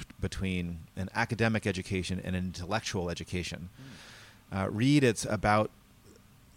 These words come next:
Speaker 1: the books and the materials and the processes that you go through to investigate them thoroughly and, uh, form theses and defend them.
Speaker 2: Mm-hmm.
Speaker 1: And, uh, Sarah Lawrence is more about the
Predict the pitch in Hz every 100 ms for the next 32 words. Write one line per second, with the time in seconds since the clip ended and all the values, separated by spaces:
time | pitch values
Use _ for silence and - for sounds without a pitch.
0 | - 98 101 110 - - - 92 92 95
1 | - 113 110 90 85 92 92 - 110 107
2 | 107 98 95 87 101 90 101 104 92 90
3 | 87 87 - 92 92 90 101 - 104 95
4 | 90 92 87 - 110 107 101 92 87 -
5 | - - - - - 95 92 87 90 -
6 | 92 87 85 85 - - - 113 107 -
7 | 101 107 87 92 90 87 123 123 87 87
8 | 92 - - 87 98 95 92 87 - -
9 | - - - - 98 87 85 85 87 -
10 | - - - 131 120 117 131 131 117 110
11 | 107 104 98 92 90 - 87 85 95 92
12 | 90 87